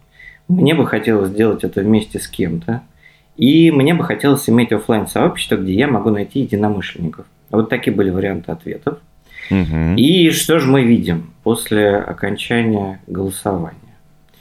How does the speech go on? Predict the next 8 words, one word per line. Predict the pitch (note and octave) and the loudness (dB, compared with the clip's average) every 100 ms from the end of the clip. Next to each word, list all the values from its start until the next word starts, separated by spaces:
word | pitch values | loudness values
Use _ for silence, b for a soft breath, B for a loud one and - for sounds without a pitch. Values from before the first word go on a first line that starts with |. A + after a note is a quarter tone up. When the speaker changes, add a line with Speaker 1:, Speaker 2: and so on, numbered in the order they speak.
| B B B B | B B B B
Speaker 1:
Значит, | G2+ - A2 G#2+ - - | -6 -2 -2 -4 -10 -2
победил, | G#2 G#2+ A#2+ A#2+ D#3 F3+ E3 C#3 - | -2 2 2 2 2 4 6 4 2
э, | A2+ G#2+ G#2+ G#2 - - | 0 2 2 0 -4 -4
ответ | G#2 - A2 C#3 A2+ | -4 -2 0 0 0
«Я | G#2+ A#2 | 0 2
волнуюсь | A2 A2+ G2+ - | 2 2 0 -2
о | G#2 | -4
будущем». | G#2 D3+ E3+ E3 E3+ | -2 -2 -2 -2 -2